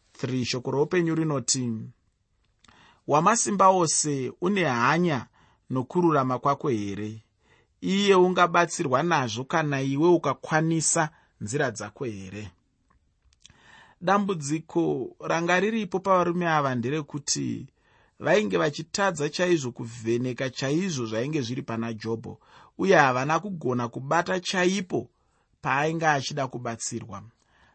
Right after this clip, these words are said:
Vakakoniwazve kusangana nezvaainge achida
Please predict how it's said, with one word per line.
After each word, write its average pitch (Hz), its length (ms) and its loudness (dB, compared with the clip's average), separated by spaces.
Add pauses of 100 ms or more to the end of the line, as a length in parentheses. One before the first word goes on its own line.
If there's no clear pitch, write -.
Vakakoniwazve 156 1400 2 (360)
kusangana 147 960 -2 (340)
nezvaainge 160 680 2
achida 143 720 0